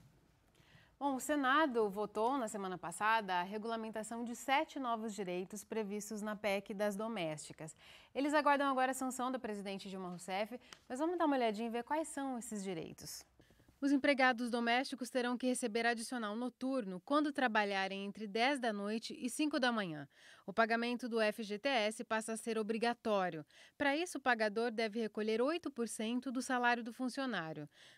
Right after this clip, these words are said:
No caso de demissão sem justa causa, o trabalhador tem direito à indenização.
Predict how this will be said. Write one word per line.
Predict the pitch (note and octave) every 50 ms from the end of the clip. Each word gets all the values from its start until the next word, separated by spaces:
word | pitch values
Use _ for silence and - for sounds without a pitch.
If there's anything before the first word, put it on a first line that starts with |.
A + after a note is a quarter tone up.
| _ _
No | - E4+
caso | - D#4 C#4 C4+ C4+ A#3+ B3+
de | A3+ A3 A3
demissão | A#3 A3+ A3+ A3+ A3 - A3+ A3+ A3+
sem | - - A3 A3+ B3+ C#4
justa | C4 C#4 C4 - D4 D4
causa, | - A#3 G3+ G3 G#3 G#3 G#3+ A#3+ - - - - -
o | F3+
trabalhador | - G3+ G3 F#3 G3 F#3+ F#3+ F#3+ F#3 G3+ A3 G#3+ - _
tem | - G3+ A3 A#3+
direito | A3+ A3+ G#3+ G3+ G#3 A3 - A3
à | G#3+
indenização. | A3 A3 A3 A3 A3+ A3 G#3 A#3 A#3+ A#3 - - G#3 G#3 A3 A3+